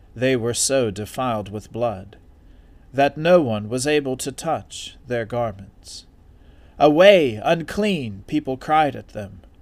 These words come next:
"Away, away, do not touch." So they became fugitives and wanderers. People said among the nations,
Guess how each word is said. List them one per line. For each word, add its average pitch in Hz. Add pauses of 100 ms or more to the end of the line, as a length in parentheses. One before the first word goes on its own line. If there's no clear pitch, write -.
(340)
"Away, 127
away, 135
do 131
not 127
touch." - (800)
So 151
they 147
became 143
fugitives 123
and 120
wanderers. 113 (720)
People 139
said 127
among 113
the 104
nations, 104